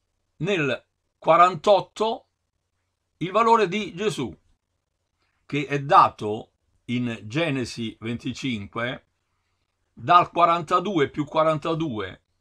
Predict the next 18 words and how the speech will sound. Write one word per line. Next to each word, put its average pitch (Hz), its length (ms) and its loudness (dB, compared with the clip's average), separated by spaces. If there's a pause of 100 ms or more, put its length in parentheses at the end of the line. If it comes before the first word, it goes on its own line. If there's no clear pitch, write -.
(200)
dei 143 220 -4
valori 170 420 2
cabalistici 131 1160 -4
di 139 320 -6
Esaù 143 520 -6 (300)
e 104 160 -12
di 113 140 -8
Giacobbe, 165 800 -2 (640)
che 123 140 -8
si 127 120 -8
compongono 123 960 -4
in 117 240 -4
G 135 320 -6
più 131 340 -8
Esù, 156 440 -6 (960)
e 196 320 0 (280)
si - 280 -10
trascendono 139 960 -2